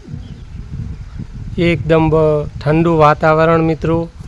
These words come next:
બહુ સરસ વૃક્ષો વાવેલા છે અને કેવા સરસ લીમડા, આસોપાલવના વૃક્ષો છે.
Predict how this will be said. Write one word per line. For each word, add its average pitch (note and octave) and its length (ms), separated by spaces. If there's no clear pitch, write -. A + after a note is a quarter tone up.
બહુ D#3+ 200
સરસ D3+ 500
વૃક્ષો D3+ 560
વાવેલા E3 460
છે E3+ 240
અને D3+ 100
કેવા F3 240
સરસ D3+ 440
લીમડા, D3 540
આસોપાલવના D3 1800
વૃક્ષો D3 560
છે. D#3+ 320